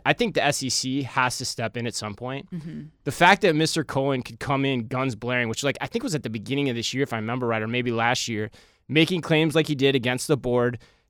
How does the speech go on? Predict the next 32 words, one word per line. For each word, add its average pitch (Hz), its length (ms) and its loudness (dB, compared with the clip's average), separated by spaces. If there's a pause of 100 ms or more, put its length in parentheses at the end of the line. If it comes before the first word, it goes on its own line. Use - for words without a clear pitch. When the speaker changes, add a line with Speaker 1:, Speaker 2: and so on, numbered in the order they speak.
(140)
Speaker 1:
doing 156 280 4
absolutely 143 440 6
nothing 160 420 8
to 143 60 6
help 147 240 4
the 127 80 -6
stock 127 400 2
price, 117 280 0
and 135 160 -2
then 139 140 2
still 175 360 2
somehow 151 560 4
reap 135 280 -2
a 123 80 -2
huge 131 440 -4
profit, 131 640 -4
Speaker 2:
Mm-hmm. 185 360 -4 (200)
Speaker 1:
that 180 200 6
sickens 202 460 2
me. 170 300 2 (440)
It 170 200 0
just, 175 160 0
one, 185 260 6
it 208 100 4
sickens 190 300 2
me, 147 140 2
and 151 160 2
two, 302 160 2
it 349 100 0
smells 185 560 2
bad 113 320 -2
because 151 300 -2